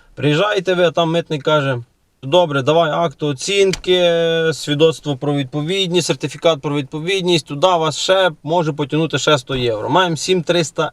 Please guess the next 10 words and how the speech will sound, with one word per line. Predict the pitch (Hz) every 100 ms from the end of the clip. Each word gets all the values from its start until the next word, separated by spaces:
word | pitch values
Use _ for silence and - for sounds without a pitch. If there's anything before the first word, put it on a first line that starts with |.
| _
євро. | 123 123 151 131 - 123 127 110 -
Плюс | 180 214
три | - 202
проценти | 190 180 190 185 170 175 165 - - -
в |
пенсійний | - 160 135 175 165
фонд | 139 175 151
від | 143
вартості | 151 147 143 - 151
автомобіля, | 135 160 151 165 220 220 202